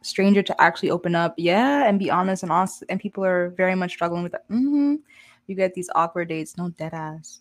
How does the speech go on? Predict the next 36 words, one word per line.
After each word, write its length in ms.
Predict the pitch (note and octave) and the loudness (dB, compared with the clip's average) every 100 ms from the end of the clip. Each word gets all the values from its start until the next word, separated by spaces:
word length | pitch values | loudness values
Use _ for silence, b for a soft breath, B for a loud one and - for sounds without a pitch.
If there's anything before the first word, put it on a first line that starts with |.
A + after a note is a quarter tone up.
| _ | _
That 140 | F3 | -2
is 160 | A3+ A3 | 0 -2
facts. 480 | - D#3+ D#3+ - - | 0 0 0 -4 -6
I 60 | - | -2
hate, 300 | G#3 A3 - - | 0 -2 -2 -2
I 80 | |
don't 140 | A3+ A#3+ | 0 2
like 160 | A3 | 0
dates 320 | F3+ E3+ - - | -2 -6 -8 -16
because 260 | F3+ - E3+ | -14 -10 -10
of 80 | D#3 | -8
that 200 | D#3 - | -8 -6
reason. 240 | E3 D#3+ E3+ | -10 -8 -2
Unless 180 | G3+ A3 | 0 2
I've 300 | G3 F3 E3 | 2 -2 -4
met 180 | F3+ | -2
you 60 | - | -2
before 460 | F3+ F3+ F3+ F3+ E3 | -6 -2 4 4 4
and 140 | E3 | -2
we've, 160 | E3 E3 | -4 -2
like, 200 | D#3 - | -4 -4
talked 360 | - E3+ - | -4 -4 -4
a 60 | E3+ | -4
little 220 | F3+ F#3+ | -2 0
bit 240 | F#3 F3+ | 2 0
before, 480 | F3+ F3+ F#3+ F3+ F3+ | 0 -2 2 4 2
you 100 | E3 | -2
know, 260 | F3 D3+ - _ _ _ | -4 -6 -10 _ _ _
the 80 | E3+ | -4
whole 180 | F#3 - | -2 -2
texting 460 | - B3 - A#3 | 0 -2 0 0
thing 140 | A3+ A#3 | 2 2
has 120 | G#3+ | 0
gone 300 | A3 A3 A3 | 2 2 0
through. 400 | G#3 A#3 A3+ A3+ | 2 2 2 0
Like, 140 | A3 | -2